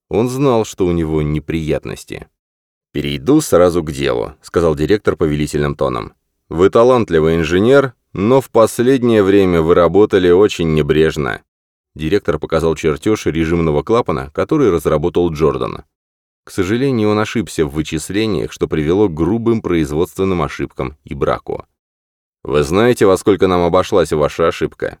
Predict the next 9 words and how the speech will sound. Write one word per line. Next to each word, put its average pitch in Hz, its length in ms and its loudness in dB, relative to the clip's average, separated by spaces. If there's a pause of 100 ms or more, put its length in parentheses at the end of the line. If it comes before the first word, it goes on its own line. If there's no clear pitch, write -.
спросил 76 380 -4
начальник. 60 540 -8 (600)
Джордан 123 520 0
только 73 260 -2
сглотнул. 67 560 -4 (640)
"Больше 101 480 4
вашей 107 260 4
годовой 104 380 6
зарплаты", — 104 720 2